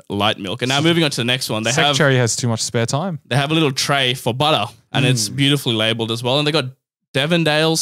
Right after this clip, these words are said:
Speaker 1: spreadable dairy butter. What do we reckon about that? That's a good brand as well.
Speaker 3: I mean, I can't say much about the, the butter itself, but I, but I do like the structure, the, the fact that they label
Speaker 1: Yeah.
Speaker 3: each individual shelf.
Speaker 1: Yeah.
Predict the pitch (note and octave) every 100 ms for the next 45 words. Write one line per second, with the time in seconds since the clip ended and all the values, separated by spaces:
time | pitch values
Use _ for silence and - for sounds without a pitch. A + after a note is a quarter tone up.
0 | - A#2+ C3+ D3 C3+ B2+ A2+ A2+ G2 C#2+
1 | - _ _ - G2+ F2+ F#2+ C#3+ C#3+ C3
2 | B2+ G2+ G#2+ A2 C3 F3+ F3+ C#3+ C#3+ B2
3 | B2+ B2 G3+ _ _ C#3+ E3 D#3 A#3+ C4+
4 | E3 D#3+ D#3 D3 A#2+ A#2+ G2+ _ B2 G#2+
5 | G2 A2 A2+ G#2+ - G2+ C#3+ - E3+ E3
6 | C#3 D#3 F3 F3+ G#3 G#3 - _ C3+ C#3+
7 | E3 G#3 G#3+ F3 C3 C#3+ C#3 - B2+ -
8 | B2 B2+ - G#2+ B2 C3+ B2 B2 C3 C3+
9 | A#2+ A#2+ A#2+ C3 D3 B2+ B2+ - A#2+ D#2
10 | - _ E3 F3 - - D#3+ D3 C#3 C3
11 | A#2 - C3 F#2+ - - A2